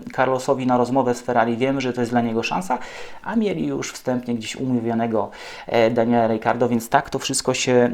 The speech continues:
e, poukładało. Ferrari, czy w garażu Ferrari atmosfera jest kiepska. To również słowa Zaka Browna, które pojawiły się w tym wywiadzie. Ta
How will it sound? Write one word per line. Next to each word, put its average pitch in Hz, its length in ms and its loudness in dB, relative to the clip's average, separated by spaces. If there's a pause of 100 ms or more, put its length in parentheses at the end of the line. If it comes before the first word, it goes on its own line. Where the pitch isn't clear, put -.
(100)
e, 120 200 0
poukładało. 127 840 2 (1800)
Ferrari, 143 560 4 (200)
czy 123 100 -4
w 117 60 -10
garażu 156 340 4
Ferrari 127 520 4 (380)
atmosfera 131 640 2
jest 110 440 -2 (300)
kiepska. - 600 0 (240)
To 165 240 2
również 143 360 0
słowa 123 420 4
Zaka 123 260 2
Browna, 123 340 2
które 117 240 -2
pojawiły 117 500 2
się 113 360 2 (640)
w - 80 -18
tym 123 160 2
wywiadzie. 120 360 0
Ta - 380 2